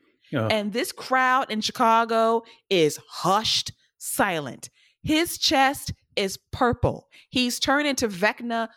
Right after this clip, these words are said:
Speaker 2: from Stranger Things season four.
Speaker 1: <laughs>
Speaker 2: It is disturbing. And this match had me on the edge of my seat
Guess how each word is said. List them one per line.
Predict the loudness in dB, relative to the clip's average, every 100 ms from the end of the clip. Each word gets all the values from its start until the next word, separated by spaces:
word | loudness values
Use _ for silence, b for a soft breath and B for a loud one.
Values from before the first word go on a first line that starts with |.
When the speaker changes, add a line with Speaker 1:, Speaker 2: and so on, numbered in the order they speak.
| _
Speaker 2:
from | -6
Stranger | -2 0 0 0 -2
Things | 0 0 0 -4 -8 _ -6
season | 2 2 2 -4
four. | 0 0 0 -6 _ _ _ -6
Speaker 1:
<laughs> | -4 -2
Speaker 2:
It | -2 0
is | 2 4 4 0 -10 _ _
disturbing. | -6 -2 2 4 2 -2 -10 -20 b b _
And | 0 0 0
this | -2 -2
match | 0 2 2 -2 -6 b b
had | -2 2 2 2
me | -2 -2
on | -2
the | -4 -2
edge | 2 2 2
of | 0
my | 0 0
seat | -2 0 0